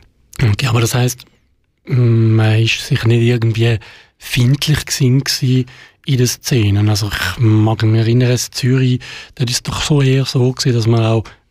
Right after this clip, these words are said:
aus politischen Gründen, dass man ein bisschen eher die Hatz gehabt haben. Und dann haben wir ein bisschen die Bürgerlicheren auf der anderen Seite gehabt, wo Club und auch, wenn,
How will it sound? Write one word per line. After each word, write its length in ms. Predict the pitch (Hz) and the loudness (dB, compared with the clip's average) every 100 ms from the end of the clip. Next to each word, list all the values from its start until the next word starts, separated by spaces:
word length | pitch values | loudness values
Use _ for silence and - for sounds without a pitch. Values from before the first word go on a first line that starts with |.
| _ _ - | _ _ -6
aus 180 | 185 - | -4 -2
politischen 560 | 131 120 151 175 175 | 0 0 0 -2 0
Gründen, 380 | 156 147 165 160 | 0 2 2 2
dass 160 | 139 123 | -2 -2
man 160 | 117 | -2
ein 40 | 113 | 0
bisschen 180 | 113 110 | 0 2
eher 220 | 110 110 | 0 -2
die 540 | - - - - - | -6 -20 -20 -20 -6
Hatz 600 | 131 135 - - - - - - 208 302 - | -4 -4 -6 -8 -8 -8 -10 -12 -14 -18 -12
gehabt 280 | 175 156 - | -8 -6 0
haben. 640 | 131 131 131 127 127 127 131 - | 0 2 2 2 2 0 -2 -4
Und 220 | 107 110 | -4 -2
dann 200 | 110 110 | -2 0
haben 100 | 104 | 0
wir 60 | 117 | -2
ein 60 | - - - | -4 -12 -14
bisschen 160 | - 117 | -8 -6
die 60 | |
Bürgerlicheren 920 | - 127 151 - 147 143 135 135 135 131 | 0 0 0 -2 -2 -2 -2 -2 0 0
auf 120 | - | -2
der 140 | 110 | -4
anderen 380 | 110 117 135 131 | 0 2 2 0
Seite 300 | 131 131 139 | -2 -2 -6
gehabt, 340 | - 123 120 | -4 0 0
wo 80 | 110 | -2
Club 460 | - - 123 147 - - - - | -4 0 0 0 -6 -8 -12 -4
und 100 | 127 | -2
auch, 220 | 117 113 | 0 0
wenn, 340 | 110 107 104 | 0 0 0